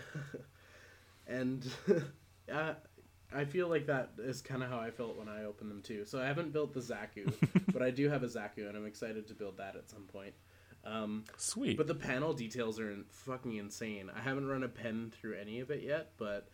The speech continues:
Speaker 1: there is so much more going on as far as panel lines.
Speaker 2: Yeah. Yeah, from what I can tell, there's, like, just a lot of shit <laughs> that you can do with those.
Speaker 1: Yeah.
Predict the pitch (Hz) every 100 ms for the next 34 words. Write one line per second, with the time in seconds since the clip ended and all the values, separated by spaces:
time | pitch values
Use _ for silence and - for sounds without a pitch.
0 | - - - 120 117 - - - 131 131
1 | 117 110 - 117 110 107 113 104 104 104
2 | 101 101 101 - 107 98 98 101 101 101
3 | 98 95 95 101 - - - - - -
4 | - - - - - - - - - -
5 | - - - 113 110 110 104 98 98 98
6 | - - - - - - 98 98 98 107
7 | 104 113 107 101 98 98 95 - - 113
8 | 95 - - - - - - 101 95 92
9 | 92 87 92 95 92 - 92 90 - -
10 | - - 151 160 180 - 127 - 107 104
11 | 98 - 101 - 113 - 113 117